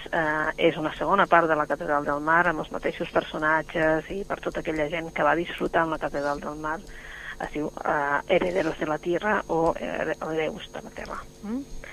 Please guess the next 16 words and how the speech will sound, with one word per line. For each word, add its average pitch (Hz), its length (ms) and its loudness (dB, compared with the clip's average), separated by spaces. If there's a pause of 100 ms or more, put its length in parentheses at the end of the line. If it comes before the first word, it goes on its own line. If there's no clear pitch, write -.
(160)
Està - 260 -2
situat, 143 400 -2
evidentment, 170 480 2
a 147 60 -2
Barcelona 147 480 -4
una 139 120 -4
altra 143 200 -4
vegada, 170 840 2
mm? 165 300 -8 (520)
a - 60 -4
la 143 120 2
part, 139 300 0
diguéssim, 156 640 -6
del 139 380 -4 (180)
Museu 147 240 -6
Marítim, 175 720 -2